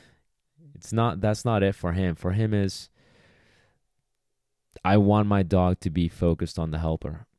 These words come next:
I don't want the dog to be focused on me when we're doing this." So he is willing to do the drive. He is willing to take the drive. a-, And if he needs to travel to get his dog to bite somebody, he will do that. Now,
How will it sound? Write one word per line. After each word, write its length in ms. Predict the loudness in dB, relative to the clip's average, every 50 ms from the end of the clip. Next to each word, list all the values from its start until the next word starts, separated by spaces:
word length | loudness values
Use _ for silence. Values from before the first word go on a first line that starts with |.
| _ -12
I 100 | -10 -6
don't 140 | -6 -4 -4
want 160 | -4 -4 -4
the 80 | -4
dog 240 | -4 -2 -2 -2 -4
to 100 | -6 -8
be 160 | -6 -6 -6
focused 500 | -6 -4 -4 -4 -2 -2 -4 -8 -12 -12
on 120 | -8 -6 -2
me 160 | 0 0 0
when 180 | 0 0 -2 -2
we're 100 | -4 -4
doing 360 | -2 -2 -2 -2 -2 -4 -6
this." 380 | -8 -12 -12 -14 -18 -20 -20 _ _ _ _ _ _ _ _ -20 -20 _ _ _ _ _ _ _ _
So 200 | -4 0 0 0
he 340 | 0 2 2 4 4 6
is 240 | 4 4 2 -2 -6
willing 540 | -6 0 2 4 4 4 2 0 -2 -2 -6 -6
to 140 | -4 -4 -4
do 300 | -2 0 0 0 0 -2
the 120 | -4 -6 -6
drive. 580 | -4 -2 0 0 0 -2 -2 -4 -6 -6 -8
He 240 | -8 -6 -4 -2 -2
is 240 | -2 -4 -4 -6 -6
willing 160 | -4 -4 -4
to 100 | -4 -6
take 260 | -6 -4 -4 -4 -4
the 60 | -4 -4
drive. 460 | -2 -2 0 0 0 -2 -2 -4 -6
a-, 160 | -8 -10 -8
And 180 | -8 -6 -4 -4
if 140 | -6 -6
he 100 | -6 -6
needs 200 | -4 -4 -4 -6
to 100 | -6 -8
travel 460 | -8 -6 -2 -2 0 0 0 0 -2 -2
to 120 | -4 -4
get 200 | -2 -2 -2 -2
his 160 | -2 -4 -2
dog 240 | 0 0 0 -2 -4
to 80 | -6 -6
bite 260 | -4 -2 -2 -4 -4
somebody, 420 | -6 -6 -4 -2 -2 -2 -2 -4
he 240 | -8 -8 -6 -4 -4
will 160 | -2 -2 -4
do 240 | -4 -4 -6 -6 -6
that. 200 | -6 -8 -10 -12 -12
Now, 260 | -10 -8 -8 -8 -8